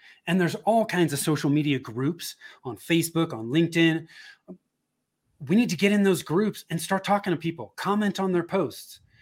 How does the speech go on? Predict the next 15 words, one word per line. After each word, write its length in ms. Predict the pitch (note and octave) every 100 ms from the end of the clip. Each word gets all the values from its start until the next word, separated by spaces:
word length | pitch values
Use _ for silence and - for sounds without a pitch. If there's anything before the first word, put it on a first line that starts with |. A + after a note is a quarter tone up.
| - - - _ _
you 140 | C3+ C#3+
know, 260 | D#3 F3 - _ _ -
reshare 760 | C#3 D3+ G#3 - G3 F#3+ C3 A2+ E3+ F#3 F#3
their 180 | D#3+ C#3+
stuff. 440 | - - F#3+ B2+ - _ _ _ _ _ _ _ _ _
People 320 | - A3 B3 G#3+
are 240 | D3+ -
building 420 | D#3+ E3 F3 G3+ E3+
relationships 840 | C#3+ B2+ E3 - D3+ D3+ C#3 -
within 440 | C3+ - F3+ D#3
Facebook 460 | D3+ C#3+ D3+ - F3
groups 300 | F#3 G3 F#3+
and 160 | B2+ B2
LinkedIn 340 | C#3+ F#3 F3+
groups 440 | F#3+ G#3+ A3+ -